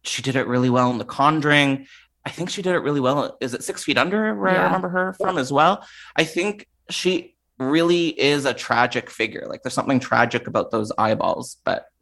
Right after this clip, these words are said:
Speaker 1: yeah, she wasn't, she just was not given enough.
Speaker 2: I like, I mean, I like her too. She's just a, she's an excellent actress. And I, I think she kind of works here for me, but I think the writing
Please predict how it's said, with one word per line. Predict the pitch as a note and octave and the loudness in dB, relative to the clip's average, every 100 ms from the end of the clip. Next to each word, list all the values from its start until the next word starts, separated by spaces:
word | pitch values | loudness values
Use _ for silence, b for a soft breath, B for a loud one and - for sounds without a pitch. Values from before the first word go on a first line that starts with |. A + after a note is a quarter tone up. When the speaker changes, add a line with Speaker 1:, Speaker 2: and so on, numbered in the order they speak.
| _ | _
Speaker 1:
yeah, | B2+ B2+ G#2+ D3 | 4 4 4 0
she | - C#3 | 4 6
wasn't, | C3 B2+ C3 B2 G#2+ - _ _ - B B | 6 6 4 2 -2 -8 _ _ -16 B B
she | D3+ | -6
just | C3+ A#2+ G#2+ - | -4 -6 -8 -2
was | A2+ G#2+ | 0 4
not | B2+ D3+ B2 | 6 6 6
given | B2+ A#2 | 2 4
enough. | A#2 G#2 F#2 - - - | 4 2 -2 -8 -10 -2
Speaker 2:
I | E4 G4 | 0 2
like, | B3 G3+ - | 0 -2 -4
I | G3+ | -6
mean, | F#3 | -6
I | E3+ | -4
like | F3 F3+ | -6 -6
her | F3 | -8
too. | - E3+ - | -10 -12 -12
She's | F#3+ F3 | -12 -12
just | A#3+ F3+ | -12 -12
a, | - | -12
she's | - G3+ E3+ | -8 -8 -6
an | F3 - | -10 -8
excellent | A3+ A3+ - F#3+ F3+ D#3+ D#3+ | -6 -4 -6 -8 -6 -6 -8
actress. | - D#3 - A3 A#3 - - | -8 -8 -8 -6 -6 -6 -8
And | G3+ | -6
I, | G3 - | -6 -6
I | D#4+ | -8
think | B4+ C5+ | -6 -10
she | - E5+ | -10 -14
kind | - A#3+ A#3+ | -6 -4 -4
of | G#3 | -6
works | E3 E3+ - - - - _ _ _ | -6 -6 -8 -12 -16 -20 _ _ _
here | - B3+ C#4 C#4 | -12 -4 -4 -4
for | C#4 | -4
me, | C4+ C#4 | -4 -2
but | A3 | -2
I | A#3+ | -2
think | B3 | -2
the | G3+ | -4
writing | F3 E3 D#3+ D#3+ D3+ D#3+ | -6 -6 -4 -6 -8 -10